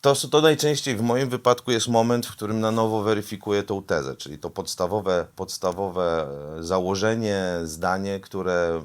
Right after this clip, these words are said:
mm, opisuje, e, o którym opisuje sobie słuchowisko, e, ponieważ ta przewrotność, e,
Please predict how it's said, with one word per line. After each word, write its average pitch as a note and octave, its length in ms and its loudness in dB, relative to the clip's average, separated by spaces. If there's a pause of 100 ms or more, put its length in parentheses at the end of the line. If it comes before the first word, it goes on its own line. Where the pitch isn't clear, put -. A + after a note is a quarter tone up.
mm, D2+ 760 -10
opisuje, F#2+ 680 -4 (640)
e, D2 100 -6
o F#2+ 100 -6
którym G#2+ 280 -2
opisuje G2 400 -4
sobie F2 280 -8
słuchowisko, E2 760 -8 (600)
e, G2 300 -4 (260)
ponieważ D3 480 0
ta C3+ 140 -6 (400)
przewrotność, C3+ 1040 2
e, B2+ 480 -4